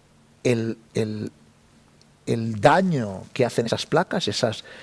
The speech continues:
esos restos que nos quedan acumulados en el cerebro, se convierte en un daño menor y por tanto es una estrategia que funciona. ¿Podría haber otras cosas que no fueran anticuerpos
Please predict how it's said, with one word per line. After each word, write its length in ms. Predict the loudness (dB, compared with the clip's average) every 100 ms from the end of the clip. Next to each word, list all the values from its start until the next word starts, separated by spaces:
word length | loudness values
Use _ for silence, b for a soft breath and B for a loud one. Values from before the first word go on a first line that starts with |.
| B
esos 280 | 0 2 2
restos 680 | 4 2 2 -2 -2 -2 0
que 120 | -2
nos 180 | -2 -2
quedan 380 | 0 0 -2 -4
acumulados 460 | -8 -4 0 0 2
en 60 |
el 60 | 0
cerebro, 380 | 2 2 0 -4 B B B
se 140 | -4
convierte 420 | -2 0 0 0 0
en 60 |
un 100 | 2
daño 240 | 2 2 2
menor 380 | 2 0 -2 -4
y 80 | -4
por 140 | -4
tanto 120 | -4
es 40 | -4
una 100 | -4
estrategia 400 | -4 -6 -4 -4
que 120 | -6
funciona. 460 | -8 -12 -14 -16 -20 B B B B 6
¿Podría 380 | 6 8 4 4
haber 240 | 2 0 0
otras 300 | 0 2 0
cosas 180 | 0
que 100 | 2
no 100 | 0
fueran 220 | 2 2 2
anticuerpos 720 | 0 0 0 0 0 0